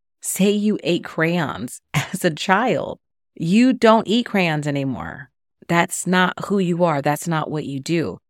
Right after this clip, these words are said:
So why do you keep talking about it? Why do you keep identifying with it? I hope you're not forty-five-year-old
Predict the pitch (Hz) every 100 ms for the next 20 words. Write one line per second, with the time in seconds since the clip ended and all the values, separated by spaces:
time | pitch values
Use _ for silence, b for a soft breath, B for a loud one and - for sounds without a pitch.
0 | _ _ - - 156 160 160 160 160 -
1 | 165 - - 156 170 160 135 - 95 -
2 | 139 147 151 156 156 - - 143 156 160
3 | 160 131 113 98 - - 214 - _ 139
4 | 139 135 - 185 - 175 160 - - 165
5 | 165 - 151 147 147 139 139 135 -